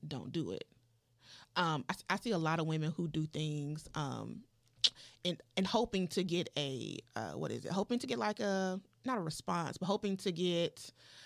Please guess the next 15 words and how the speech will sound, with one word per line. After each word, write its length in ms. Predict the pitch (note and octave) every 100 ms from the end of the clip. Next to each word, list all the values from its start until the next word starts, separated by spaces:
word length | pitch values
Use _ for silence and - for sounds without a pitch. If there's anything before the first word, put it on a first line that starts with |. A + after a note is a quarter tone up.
| -
some 160 | - G3+
type 280 | A#3+ F3+ F3
of 140 | E3
reward 560 | E3 D#3 F3 F#3+ A#3 D4
for 300 | - D4 D4
it. 80 | D4
Like, 280 | A3 G#3 -
you 60 | B3
know, 280 | G#3 G3 F#3
"I'm 100 | G3+
gonna 100 | F#3+
do 160 | G3
this 260 | G3 F#3 F3+
in, 200 | F3 F3+ -
in, 160 | F3